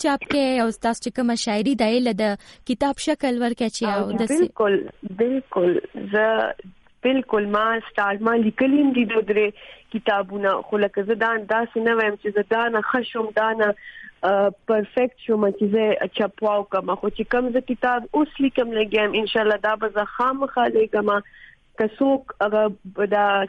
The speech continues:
Speaker 2: کتابونو پبلش کول، پبلشرز اوري، نو پلیز <laughs> ما دې کانټیکټ هم کړي.
Speaker 1: <laughs>
Speaker 2: ځکه چې پیښور، او زه وایم چې زه هم د پیښور نه واخلم،
Speaker 1: مهم.
Speaker 2: که نه چې دا نه چې زه اسلام آباد ته لاړ شم او د اسلام آباد په هغه ولګي یا پنجاب ته لاړ شم. زه وایم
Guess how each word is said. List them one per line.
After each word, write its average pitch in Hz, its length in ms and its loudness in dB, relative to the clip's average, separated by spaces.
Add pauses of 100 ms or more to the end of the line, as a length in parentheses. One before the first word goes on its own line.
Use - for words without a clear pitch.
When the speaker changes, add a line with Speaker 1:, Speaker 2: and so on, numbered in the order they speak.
Speaker 2:
کتابونو 214 560 0
پبلش 208 460 -4
کول، 220 360 2 (160)
پبلشرز 214 580 -2 (160)
اوري، 233 440 2
نو 214 140 2
پلیز 233 440 0
<laughs> - 80 -8
ما 262 140 2
دې 247 140 -4 (120)
کانټیکټ 208 600 -2
هم 220 120 -2
کړي. 214 500 -6
Speaker 1:
<laughs> - 100 -20 (200)
Speaker 2:
ځکه 202 160 0 (100)
چې 202 180 2 (120)
پیښور، 233 380 0 (180)
او 220 100 2
زه 233 160 0
وایم 269 220 0
چې 254 180 -8
زه 254 100 2
هم 254 100 -2
د 240 100 -2 (100)
پیښور 233 420 0 (100)
نه 190 120 0 (100)
واخلم، 185 480 -2
Speaker 1:
مهم. 208 100 -4
Speaker 2:
که 190 80 0
نه 214 140 -4
چې 196 140 -4 (100)
دا 226 160 2
نه 240 120 2
چې 226 200 -8
زه 220 60 2
اسلام 208 340 0
آباد 208 320 -2
ته 208 60 -2
لاړ 196 320 0
شم 196 200 -4
او - 540 -2
د 202 100 -4
اسلام 202 420 0
آباد 196 380 -2
په 202 80 0
هغه 190 380 0
ولګي 190 260 0
یا 208 140 4
پنجاب 202 580 0
ته 202 60 -2
لاړ 190 320 -2
شم. 202 160 -2
زه 226 140 0
وایم 240 280 0